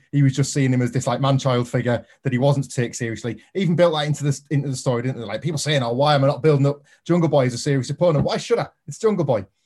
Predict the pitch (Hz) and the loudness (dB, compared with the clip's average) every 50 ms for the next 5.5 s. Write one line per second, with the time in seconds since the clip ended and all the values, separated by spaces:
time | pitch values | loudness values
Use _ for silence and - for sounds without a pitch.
0 | _ _ _ 143 131 123 127 151 - 139 123 - 151 139 151 160 170 160 165 139 | _ _ _ 0 0 2 2 0 -2 -2 -4 -2 2 2 4 4 4 2 2 2
1 | 139 135 131 - 139 131 123 113 117 123 123 120 104 - - 123 127 - - - | 2 2 0 0 -2 -2 -2 -2 -2 0 0 -2 -2 -4 -6 -8 -10 -10 -8 -2
2 | 147 143 135 131 123 120 - - 143 127 120 110 123 120 117 117 120 _ _ _ | 2 2 4 2 2 -2 -6 -4 -4 -4 -2 -2 -4 -4 -4 -6 -8 _ _ _
3 | - 151 139 131 - - 151 143 - - 143 - 120 123 120 120 - - 117 113 | -2 0 0 0 0 -4 -6 -6 -6 -8 -8 -6 -4 -4 -6 -6 -8 -10 -8 -6
4 | 113 113 113 110 110 110 110 113 107 110 110 110 _ _ _ _ _ - 151 - | -6 -6 -6 -8 -6 -6 -6 -6 -6 -8 -12 -12 _ _ _ _ _ -12 -8 -4
5 | - 156 160 143 135 139 139 131 131 | 0 2 2 4 4 4 4 4 2